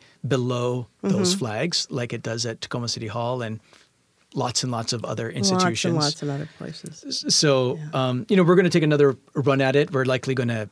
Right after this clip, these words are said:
Speaker 1: um, change the policy. We're gonna remind, uh,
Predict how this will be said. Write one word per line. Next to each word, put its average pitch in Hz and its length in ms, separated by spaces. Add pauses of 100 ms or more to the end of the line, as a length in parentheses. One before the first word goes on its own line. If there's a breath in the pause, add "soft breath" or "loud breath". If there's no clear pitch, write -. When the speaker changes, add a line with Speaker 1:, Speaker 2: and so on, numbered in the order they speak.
(140)
Speaker 1:
um, 107 380 (260 loud breath)
change 127 340
the 147 120
policy. 135 600
We're 127 100
gonna 123 160
remind, 117 640
uh, 113 220